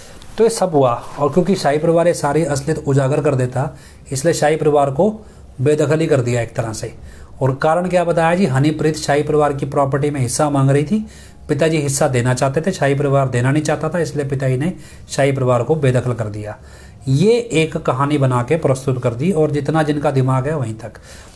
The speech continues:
अब एडम ब्लॉक क्या कर रहा है? एडम ब्लॉक ने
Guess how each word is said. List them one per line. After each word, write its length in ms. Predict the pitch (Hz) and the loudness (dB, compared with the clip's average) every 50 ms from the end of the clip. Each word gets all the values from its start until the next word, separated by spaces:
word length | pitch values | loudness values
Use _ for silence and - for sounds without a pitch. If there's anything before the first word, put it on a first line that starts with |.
| - _ - - - - | -20 _ -20 -10 -4 -2
अब 200 | 180 190 180 - | -2 -2 -2 -2
एडम 180 | 165 160 170 190 | 0 0 0 2
ब्लॉक 300 | 196 185 202 202 190 - | 2 2 2 2 0 0
क्या 100 | 208 202 | -2 -2
कर 180 | 190 - 196 180 | 0 0 0 2
रहा 120 | 208 220 | 0 0
है? 60 | 214 - | 0 0
एडम 180 | 147 135 151 156 | 0 0 0 0
ब्लॉक 320 | 156 151 151 156 151 151 | 0 2 2 2 0 0
ने 300 | 156 160 165 175 180 190 | -2 0 0 0 0 -2